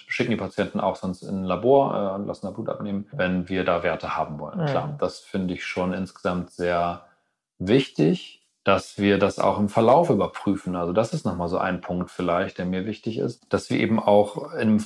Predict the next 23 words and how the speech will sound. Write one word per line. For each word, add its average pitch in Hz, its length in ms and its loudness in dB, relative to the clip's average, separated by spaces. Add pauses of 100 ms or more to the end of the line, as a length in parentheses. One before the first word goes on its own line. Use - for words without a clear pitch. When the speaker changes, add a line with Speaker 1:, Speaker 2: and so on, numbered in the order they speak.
Speaker 1:
weiteren 107 320 4
Verlauf 107 420 6
einer 104 140 4
Psychotherapie 87 720 -6
ärztliche 92 420 -4
Kontakte 92 680 -4 (440)
äh, 90 60 0
einrichten 98 880 0
und 110 160 0
Patienten 98 560 -4
auch 98 300 2
nicht 98 240 -4
nur 98 160 0
am 90 120 0
Anfang 113 440 2
einer 92 160 -2
Therapie, 95 520 -2
also 95 180 2
in, 87 180 -6
typischerweise 101 640 0
ist - 140 -12
das 85 140 -8
so, 117 320 2